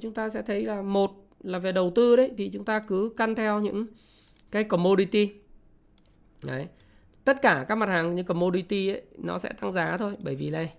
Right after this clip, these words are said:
như này này. Những cái các bạn để ý là từ sữa nguyên vật liệu tăng giá nhá. Là bơ, sữa gầy,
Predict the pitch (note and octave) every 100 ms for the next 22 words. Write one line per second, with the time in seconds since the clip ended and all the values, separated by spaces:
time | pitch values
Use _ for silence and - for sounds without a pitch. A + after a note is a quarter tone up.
0 | _ G3 F#3+ D#3 D#3 - - - _ -
1 | - - A#3 A#3+ A#3+ A#3 A#3 - E3 C#3
2 | D3+ F#3 F3+ - - - E3 D#3+ D#3+ D3
3 | - - A#3 A3+ G#3 E3+ E3+ - F#3+ F#3+
4 | E3+ D#3+ F#3+ A3+ - - - - - -
5 | - D3+ D#3 F3+ G3 G3 F#3 - - -
6 | - - - F#3+ F3+ D#3 C#3+ C3